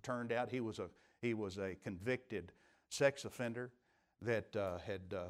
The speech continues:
you know, been there in the park stalking. And so she said, "I was paralyzed with fear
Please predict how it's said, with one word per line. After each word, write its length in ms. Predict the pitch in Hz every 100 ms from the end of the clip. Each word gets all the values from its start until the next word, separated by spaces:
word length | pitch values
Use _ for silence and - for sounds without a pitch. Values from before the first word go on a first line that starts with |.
| -
you 120 | 113 110
know, 260 | 95 98 - -
been 160 | 98 117
there 160 | 120
in 60 | 120
the 80 | 101
park 300 | - 123 -
stalking. 500 | - 107 113 - 117 _ _ _ _ _
And 140 | 120 127
so 140 | 151
she 180 | 131 151
said, 280 | - 143 - -
"I 80 |
was 160 | 120 113
paralyzed 800 | - - 180 147 104 87 92 -
with 120 | 95
fear 380 | - - 110 -